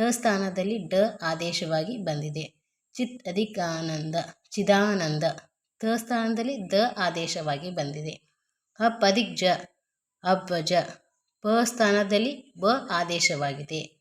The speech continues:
ಅಪ್ ಅಧಿ, ಅಬ್ಧಿ. ಪ ಸ್ಥಾನದಲ್ಲಿ ಬ ಇಲ್ಲಿ ಆದೇಶವಾಗಿ ಬಂದಿದೆ. ಇವೆಲ್ಲ ನಾವೇನಂತ ಅಂತಂದ್ರೆ,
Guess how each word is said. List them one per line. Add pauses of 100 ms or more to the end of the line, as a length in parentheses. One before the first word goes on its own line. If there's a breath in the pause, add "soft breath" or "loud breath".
(460)
ಅಪ್
ಅಧಿ, (480)
ಅಬ್ಧಿ. (420)
ಪ (120)
ಸ್ಥಾನದಲ್ಲಿ
ಬ (160)
ಇಲ್ಲಿ (100)
ಆದೇಶವಾಗಿ
ಬಂದಿದೆ.
ಇವೆಲ್ಲ
ನಾವೇನಂತ
ಅಂತಂದ್ರೆ,